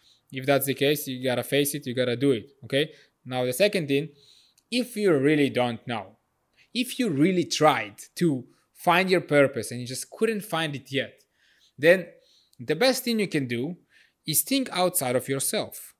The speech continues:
A lot of people today, they are very self-centered. They're very self-centered, thinking like, "It's all about me and what do I want for me?" Then instead of doing that, just step out of that for a moment and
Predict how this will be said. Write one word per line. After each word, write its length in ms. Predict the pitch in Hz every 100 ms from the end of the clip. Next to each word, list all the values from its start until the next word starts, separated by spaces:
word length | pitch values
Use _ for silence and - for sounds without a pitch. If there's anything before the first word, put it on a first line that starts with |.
| _
A 60 | 123
lot 160 | 135 170
of 120 | -
people 260 | 180 190
today, 320 | 185 165 147 170
they 80 |
are 120 | 160 120
very 500 | 107 117 139 165 160
self-centered. 960 | - 131 127 - - 131 127 104 95 _ _ _ _ -
They're 160 | 113
very 200 | 120 190
self-centered, 640 | 190 196 170 165 170 175 160
thinking 260 | 156 160
like, 140 | 151 139
"It's 180 | -
all 220 | 131 185 214
about 420 | 180 196 196 180
me 320 | 165 170 170
and 140 | 143 117
what 200 | 135 185
do 100 | 185
I 40 |
want 220 | 185 185
for 200 | - 185
me?" 320 | 147 135 139 _ _ _ _ -
Then 240 | 170 190
instead 300 | 185 - 240
of 160 | 208 156
doing 240 | 196 185
that, 240 | 180 180 - _
just 380 | 131 147 - -
step 380 | - 233 247 -
out 200 | - 180
of 160 | 170 139
that 200 | 131 123
for 220 | - 123
a 60 | 117
moment 500 | 117 117 131 175 _ _ _ _ _ _ _ _ _ _ _
and 360 | 143 139 135